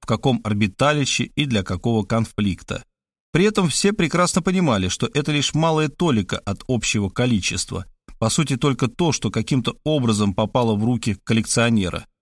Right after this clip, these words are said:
Даже про крупные столкновения последних столетий чаще говорили «конфликт», чем «война». Поскольку орбиталища весьма хрупки,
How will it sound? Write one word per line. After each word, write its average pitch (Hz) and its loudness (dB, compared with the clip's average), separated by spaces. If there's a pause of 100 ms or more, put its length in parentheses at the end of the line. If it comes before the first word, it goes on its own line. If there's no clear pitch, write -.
(720)
Даже 175 2
про 180 2
крупные 175 2
столкновения 139 2
последних 113 0
столетий 139 0
чаще 151 0
говорили 120 2 (220)
«конфликт», 120 0 (160)
чем 110 2
«война». 107 0 (480)
Поскольку 127 2
орбиталища 127 2
весьма 117 2
хрупки, 139 0